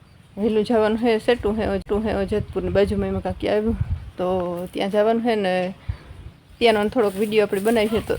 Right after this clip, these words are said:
ભરત બનાવીએ તો આગળ શેર કરીએ તો બધાય જોજો ને લાઈક, શેર ને સબસ્ક્રાઇબ કરવાનું ભૂલતા નહીં. ને માલવણ તો એવા હાટુ જવાનું થયું કે મારા મામાના પગું દુખે તે બતાવવા જરાક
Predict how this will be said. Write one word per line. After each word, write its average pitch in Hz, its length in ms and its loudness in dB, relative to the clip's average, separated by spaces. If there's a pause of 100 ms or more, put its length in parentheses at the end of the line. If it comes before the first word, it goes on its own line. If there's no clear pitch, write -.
(100)
ભરત 214 260 -2
બનાવીએ 226 320 2
તો 196 440 2 (120)
આગળ 208 320 2 (120)
શેર 220 140 4
કરીએ 226 340 2
તો - 100 -6
બધાય 202 280 -2
જોજો 220 340 2
ને 202 320 0
લાઈક, 196 240 2
શેર 202 200 -2
ને 196 60 -4
સબસ્ક્રાઇબ 202 440 -6
કરવાનું 190 320 0
ભૂલતા 240 300 0
નહીં. 226 160 -2 (580)
ને 208 420 -2
માલવણ 220 340 2
તો 214 140 0
એવા 247 120 2
હાટુ 214 160 -2
જવાનું 254 300 2
થયું 226 200 -4
કે 208 340 4 (240)
મારા 202 440 -4
મામાના 220 380 2
પગું 220 340 0
દુખે 190 300 -6
તે 175 360 -6
બતાવવા 180 380 2
જરાક 175 240 2